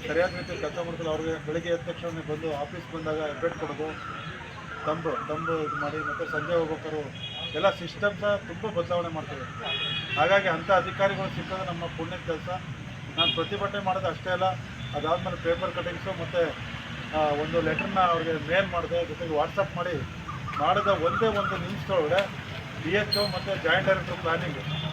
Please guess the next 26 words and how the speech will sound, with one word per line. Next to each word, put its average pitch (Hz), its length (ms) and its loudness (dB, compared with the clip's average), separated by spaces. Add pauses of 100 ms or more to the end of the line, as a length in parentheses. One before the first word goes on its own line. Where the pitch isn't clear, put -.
(180)
ಕರ್ನಾಟಕ 170 420 0
ರಾಜ್ಯದ - 400 10
ಅವ್ರಿಗೆ 151 280 2 (460)
ಇಮಿಡಿಯೇಟ್ 190 420 2
ಮೆಸೇಜ್ 180 320 -2
ಮಾಡೋ 175 140 -2
ಮೂಲಕ 156 320 -4 (800)
"We 156 60 0
will 151 260 0
take 196 200 2 (340)
seriously 175 480 0
action" 170 200 -2 (100)
ಅಂತ 160 100 -4
ಹೇಳಿದ್ರು. 156 280 -2 (640)
ಇದು 160 120 2 (160)
ಮೂರು 190 180 -2
ದಿವಸ 196 100 -4
ಹಿಂದೆನೇ 180 360 -2
ಬರಬೇಕಾಯ್ತು, 165 540 -2 (600)
ಕಾರಣಾಂತರಗಳಿಂದ 180 540 2
ವಾಹನದ 165 460 0
ಸಣ್ಣ, 156 240 -4
ಸಣ್ಣ 151 240 -8
ಪುಟ್ಟ 165 180 -8
ರಿಪೇರಿ 156 340 -6
ಇತ್ತು. 143 560 -10